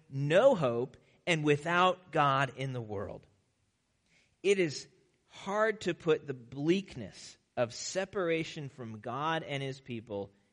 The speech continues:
in any starker terms. This is a bad situation. And that was what was true of the Gentiles, uh, of the, those who were not part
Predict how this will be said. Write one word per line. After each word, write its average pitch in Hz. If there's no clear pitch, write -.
in 117
any 143
starker 127
terms. -
This 147
is 117
a 92
bad 120
situation. 110
And 127
that 180
was 147
what 143
was 127
true 180
of 143
the 143
Gentiles, 131
uh, 113
of 127
the, 127
those 143
who 143
were 135
not 131
part 120